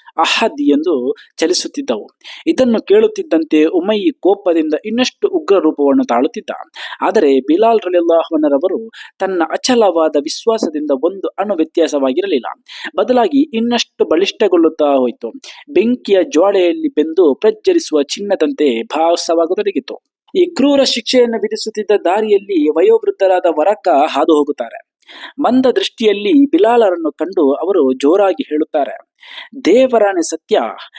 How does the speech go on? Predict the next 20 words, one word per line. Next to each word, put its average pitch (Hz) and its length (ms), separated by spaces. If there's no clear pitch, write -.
ಬಿಲಾಲ್ 214 380
ನೀನು 190 520
ಹೇಳುತ್ತಿರುವುದಲ್ಲ 349 840
ನಿಜ, 120 320
ಅವನು 165 360
ಏಕನಾಗಿದ್ದಾನೆ. 131 920
ಒಂದು 220 340
ವೇಳೆ 196 360
ಈ 165 280
ಕ್ರೂರ 220 380
ಶಿಕ್ಷೆಯಲ್ಲಿ 202 580
ನೀನು 170 300
ಹತನಾದರೆ 175 800
ನಿನ್ನ - 540
ಸಮಾಧಿಯನ್ನು 190 880
ಪವಿತ್ರ 185 400
ಕೇಂದ್ರವನ್ನಾಗಿಸುತ್ತೇನೆ." 170 1300
ವರಕರ 233 380
ಮಾತು 208 360
ಕೇಳಿದ 175 300